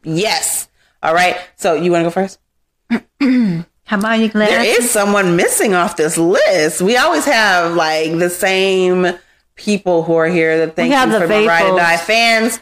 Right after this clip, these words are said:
Speaker 2: And yes,
Speaker 1: Um,
Speaker 2: uh, shout out to the faithfuls, the Ride or Dies.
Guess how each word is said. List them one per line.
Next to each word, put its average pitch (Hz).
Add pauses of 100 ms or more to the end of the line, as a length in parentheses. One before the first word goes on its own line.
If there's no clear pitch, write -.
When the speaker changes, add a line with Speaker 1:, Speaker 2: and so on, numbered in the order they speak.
(200)
Speaker 2:
And 190
yes, 185
Speaker 1:
Um, 175
Speaker 2:
uh, 196
shout 196
out 202
to 208
the 190
faithfuls, 185 (460)
the 190
Ride 185
or 180
Dies. 180